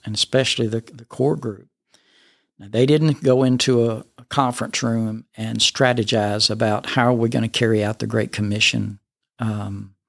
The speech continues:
he did not talk to them about all the, the issues that he knew they would face someday. No.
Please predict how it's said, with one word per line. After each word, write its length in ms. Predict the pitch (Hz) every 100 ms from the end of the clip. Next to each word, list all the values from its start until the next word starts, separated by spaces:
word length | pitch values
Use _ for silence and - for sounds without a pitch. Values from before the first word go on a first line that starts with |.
| _ - - - _
he 160 | - 127
did 160 | 123 120
not 360 | 123 113 -
talk 280 | - 120 -
to 80 | 127
them 260 | 117 117
about 420 | 117 113 110 104 -
all 580 | 113 120 127 127 123 120 _ _ -
the, 420 | 107 104 107 - -
the 160 | 113 -
issues 680 | 147 135 - 123 113 113 -
that 380 | 151 117 - - -
he 260 | - 147
knew 500 | 147 147 185 180 123 120 _ _ _ -
they 180 | 113 117
would 160 | 131
face 340 | 127 123 104 101
someday. 500 | - 113 - - 107
No. 300 | 60 - -